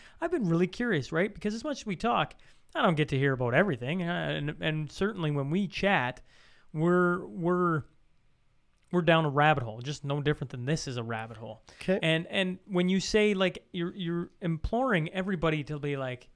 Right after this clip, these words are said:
Speaker 1: "We need to do something." Well, you know, in one of our, uh, uh, you know, w-, one of my conversations, quiet conversations, one of the things is, is like,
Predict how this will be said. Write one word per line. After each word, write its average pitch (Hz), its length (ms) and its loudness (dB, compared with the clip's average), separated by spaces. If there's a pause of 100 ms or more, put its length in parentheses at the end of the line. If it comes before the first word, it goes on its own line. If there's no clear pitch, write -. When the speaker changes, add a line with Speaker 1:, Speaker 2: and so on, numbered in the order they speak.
(240)
Speaker 1:
"We 156 140 -4
need 196 540 0
to 160 100 -8
do 220 280 0
something." - 400 -8 (1300)
Well, 190 380 2 (320)
you 226 160 4
know, 226 160 8
in 196 120 6
one 254 120 6
of 226 120 4
our, 175 340 10
uh, 143 340 6 (360)
uh, - 120 -10 (720)
you 185 120 0
know, 127 220 0 (120)
w-, 175 400 -4
one 208 120 4
of 190 80 4
my 165 260 4
conversations, 120 880 -4
quiet 123 280 -4
conversations, 131 640 -8
one 202 140 -2
of 208 80 -4
the - 60 -10
things 190 260 -2
is, 185 180 -2
is 160 140 -8
like, 160 180 -4